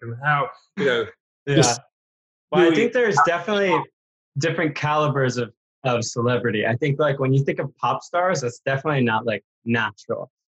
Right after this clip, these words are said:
Speaker 2: I think they wanna look like the most, like, elevated star version of themselves. But I think when you think of, like, an actor, like an A-list actor that's, like,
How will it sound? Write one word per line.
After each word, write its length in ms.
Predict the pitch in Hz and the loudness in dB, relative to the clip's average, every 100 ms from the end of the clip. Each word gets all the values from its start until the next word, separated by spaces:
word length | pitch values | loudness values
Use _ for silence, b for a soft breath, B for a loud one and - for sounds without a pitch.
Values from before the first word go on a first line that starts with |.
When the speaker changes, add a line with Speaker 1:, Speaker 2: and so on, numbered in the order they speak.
| - | -6
Speaker 2:
I 100 | 135 | -4
think 160 | 151 | -2
they 120 | 147 139 | 0 0
wanna 260 | 131 127 | 2 2
look 220 | 120 120 | 2 2
like 200 | 123 107 | 0 -2
the 80 | 120 | 0
most, 260 | 113 110 - | 0 0 -2
like, 160 | 113 - | -4 -2
elevated 560 | 131 127 117 113 110 - | -2 0 0 0 -2 -4
star 540 | - - 123 117 120 | -12 -4 0 0 0
version 340 | 120 123 127 | 0 -2 0
of 140 | 131 131 | 0 2
themselves. 480 | 139 143 156 156 - _ _ - | 0 0 0 0 -6 _ _ -4
But 80 | 139 | -2
I 100 | 160 | -2
think 180 | 160 | -2
when 140 | 165 170 | -2 0
you 100 | 151 | 2
think 180 | 131 127 | 0 -2
of, 120 | 110 | -4
like, 320 | 113 113 104 104 | -4 -4 -4 -4
an 180 | 98 - | -12 -10
actor, 540 | 117 120 _ 156 170 147 | -10 -10 _ -2 0 0
like 100 | 120 | -2
an 100 | - - | -6 -2
A-list 400 | 143 135 123 - | 0 2 0 -2
actor 420 | 107 - 123 120 | -6 -4 0 0
that's, 280 | 110 101 - | 0 -2 -4
like, 200 | 104 98 | -8 -8